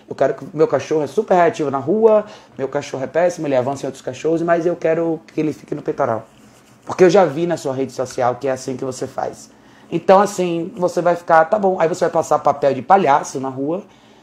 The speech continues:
com o cachorro arrastando você, e você vai olhar pro seu cliente e falar assim, "Ah, realmente vai demorar um pouco mais,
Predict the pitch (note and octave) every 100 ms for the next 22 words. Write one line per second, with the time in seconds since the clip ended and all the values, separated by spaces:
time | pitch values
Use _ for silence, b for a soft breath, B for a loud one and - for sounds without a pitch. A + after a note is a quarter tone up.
0 | - D#3+ D#3+ C#3+ C3+ C#3 C#3 D#3 D#3 F3+
1 | F#3+ F#3+ D3+ - C3+ B2+ - b b b
2 | b _ C#3+ D#3 - C#3 D3 D3 C#3+ C#3+
3 | D3 C3+ C#3 C3+ C#3 C#3 - D#3+ D#3 F3+
4 | F3 F3 D#3+ D#3 D3+ D#3 D#3 D3+ D3 -
5 | - D#3+ F#3 G3+ F#3+ F#3+